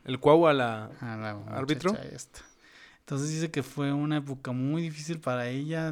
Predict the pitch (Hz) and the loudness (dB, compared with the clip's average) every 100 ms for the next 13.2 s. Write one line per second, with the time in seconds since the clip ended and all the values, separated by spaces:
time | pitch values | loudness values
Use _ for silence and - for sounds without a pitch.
0 | - 139 123 131 135 151 151 147 120 113 | -4 -4 -2 -2 0 0 -2 -2 -6 -6
1 | 104 _ _ _ _ - 143 156 170 135 | -10 _ _ _ _ -6 -2 0 2 0
2 | 131 170 143 - 135 131 151 143 139 151 | -2 -4 -6 -2 -2 -2 -2 -2 -2 -2
3 | 135 123 123 135 143 151 139 156 131 131 | -4 -4 -2 -2 0 -2 0 -2 -2 -2
4 | 139 143 135 - 139 123 - 131 131 139 | -2 -4 -4 -6 -6 -6 -6 -4 -4 -4
5 | - 147 131 147 147 - - - 139 135 | -4 -4 -4 -6 -10 -16 -20 -10 -6 -2
6 | 135 127 135 131 139 131 131 131 135 139 | 2 2 2 0 -2 0 2 2 2 2
7 | 139 139 - _ - _ - 135 127 117 | -2 -4 -12 _ -20 _ -10 -4 0 0
8 | 120 - 123 - 117 110 113 113 113 113 | -2 -4 -8 -8 -8 -6 -6 -6 -8 -8
9 | 127 147 110 - 120 117 - 131 123 143 | -10 -12 -10 -6 -4 -2 -2 -4 0 0
10 | 120 123 - - - - - 131 123 120 | 0 -2 -10 -20 -20 -16 -8 -4 -2 -2
11 | 131 131 113 107 120 120 120 120 123 131 | -2 -4 -4 -4 -4 -2 0 0 -2 -6
12 | 147 113 107 107 110 110 123 139 131 - | -8 -10 -10 -10 -10 -12 -10 -10 -12 -16
13 | 110 107 | -16 -16